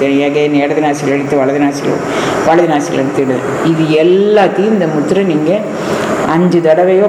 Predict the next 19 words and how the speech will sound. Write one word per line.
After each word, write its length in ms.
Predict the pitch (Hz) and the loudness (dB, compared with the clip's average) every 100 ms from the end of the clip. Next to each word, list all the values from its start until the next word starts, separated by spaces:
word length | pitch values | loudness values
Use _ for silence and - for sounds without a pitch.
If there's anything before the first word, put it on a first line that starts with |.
| 208 | 0
பத்து 280 | - - 185 | -2 -2 -2
தடவையோ 320 | 165 160 180 190 | 0 2 2 0
செய்யலாம். 480 | 170 151 147 190 226 - 151 | 0 0 2 -2 -4 -4 0
ஒவ்வொரு 520 | 170 220 254 311 320 | 2 2 2 4 4
தடவை 300 | 302 277 262 | 6 4 4
செய்யும் 420 | - 196 185 175 | 2 0 0 2
போதும், 300 | 160 185 285 - - - - | 2 2 -2 -4 -4 -4 0
இந்த 120 | 202 | 2
முத்திரை 340 | 196 196 233 | 2 2 2
செய்யும் 280 | 226 180 165 | 2 2 0
போதும் 240 | 175 240 233 | 0 0 2
உங்களுக்கு 360 | 170 165 165 | 2 0 2
நாடி 320 | 147 160 196 202 | 0 2 0 0
சுத்திகரிக்கப்படும். 920 | 170 - 196 170 135 143 135 139 135 - - - - | -2 0 0 0 0 -2 -2 -2 -2 -4 -4 -4 0
இதனுடைய 480 | 190 202 202 185 180 | 2 2 2 2 0
செயல்திறன் 880 | 185 196 214 302 349 - 277 269 247 | 0 2 2 4 2 2 2 2 4
எதுக்கு 380 | 196 226 - 277 | 4 2 0 0
மேல 340 | 233 220 214 | 2 2 2
இருக்குன்னா, 320 | 175 180 165 | 2 0 0